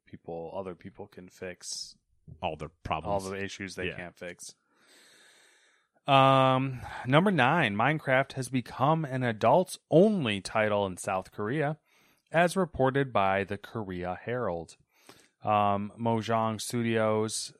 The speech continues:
Speaker 1: popular sandbox game is recommended for ages twelve and up by South Korea's Game Rating and Administration Committee, Administration Committee. Uh, but the paper reports Microsoft recently informed South Korean users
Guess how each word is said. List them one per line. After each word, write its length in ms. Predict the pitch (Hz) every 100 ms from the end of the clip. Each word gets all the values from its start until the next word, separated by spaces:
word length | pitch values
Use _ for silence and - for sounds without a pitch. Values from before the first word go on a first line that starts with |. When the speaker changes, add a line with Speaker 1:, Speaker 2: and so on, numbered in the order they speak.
| _ -
Speaker 1:
popular 580 | 123 120 120 110 110 98
sandbox 680 | - 113 107 107 104 107 -
game 300 | 113 113 113
is 160 | 95
recommended 560 | 104 104 107 101 104 101
for 120 | 110
ages 380 | 101 110 107 101
twelve 320 | - 127 110
and 100 | 104
up 240 | 135 143 _ - - _
by 140 | - 107
South 320 | - 107 -
Korea's 280 | 110 104 92
Game 440 | 110 110 107 110 - _
Rating 400 | 113 107 101 104
and 120 | 98 104
Administration 720 | 104 101 92 147 165 156 127
Committee, 420 | 127 117 117 117 -
Administration 680 | 110 127 120 165 156 156 147
Committee. 560 | - 98 143 120 107 - _ - - - - _
Uh, 220 | 131 120 113
but 220 | 123 -
the 60 | 117
paper 420 | - 190 202 185
reports 500 | 151 - 143 143 -
Microsoft 680 | 107 123 131 127 131 123 -
recently 580 | 113 160 160 143 151 143
informed 720 | 135 - 117 117 113 113 110
South 360 | - 113 110
Korean 360 | - 117 113 110
users 640 | 98 95 92 92 92